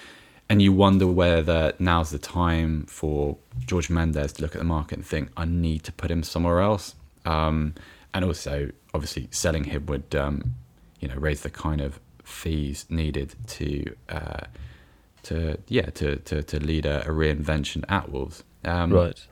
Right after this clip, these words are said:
Speaker 2: absolutely.
Speaker 1: interesting situation. I just feel like they aren't benefiting from each other as much as they, they were, if that makes sense.
Speaker 2: So where, where do you see as fit for him?
Speaker 1: Well, I,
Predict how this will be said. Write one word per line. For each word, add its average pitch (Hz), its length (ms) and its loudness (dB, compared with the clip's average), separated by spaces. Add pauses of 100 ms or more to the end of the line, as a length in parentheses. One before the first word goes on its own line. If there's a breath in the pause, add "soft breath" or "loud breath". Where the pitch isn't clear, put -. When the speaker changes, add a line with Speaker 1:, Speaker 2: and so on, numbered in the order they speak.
Speaker 2:
absolutely. 95 180 2
Speaker 1:
interesting 156 300 4
situation. 110 480 6
I - 20 6
just 107 180 2
feel 131 180 8
like 101 300 6 (920 loud breath)
they 113 120 10
aren't 113 280 6
benefiting 104 560 4
from 92 180 0
each 87 160 0
other 90 160 4
as 85 140 0
much 90 240 0
as 85 100 -6
they, 82 200 2 (240)
they 87 100 0
were, 80 400 -2 (160)
if - 140 -8
that 76 120 -2
makes 73 220 -6
sense. - 340 -12 (640 soft breath)
Speaker 2:
So 104 140 6
where, 110 140 10
where 104 140 8
do 101 100 6
you 90 80 6
see 82 380 6
as - 180 2
fit - 160 -4
for - 100 0
him? - 200 0 (600)
Speaker 1:
Well, 120 160 8
I, 101 220 8